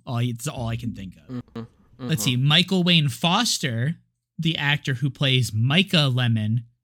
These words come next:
Speaker 1: in the movie, was the only Lemon brother to have his hair cut into a mullet. All the others wear wigs.
Speaker 2: <laughs>
Speaker 1: And also, uh, Andras, the sixty-third Spirit,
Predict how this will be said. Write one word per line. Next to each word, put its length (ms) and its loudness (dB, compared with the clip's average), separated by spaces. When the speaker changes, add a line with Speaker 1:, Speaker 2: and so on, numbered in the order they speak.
Speaker 1:
in 120 -2
the 60 0
movie, 520 -2
was 180 2
the 240 0
only 380 4
Lemon 400 4
brother 520 0
to 100 2
have 240 0
his 140 -2
hair 260 2
cut 320 -2
into 280 -2
a 60 0
mullet. 400 -2
All 160 -4
the 140 0
others 280 -2
wear 180 -8
wigs. 680 -14
Speaker 2:
<laughs> 60 -2
Speaker 1:
And 440 4
also, 540 0
uh, 180 -2
Andras, 720 0
the 120 -4
sixty-third 840 2
Spirit, 540 2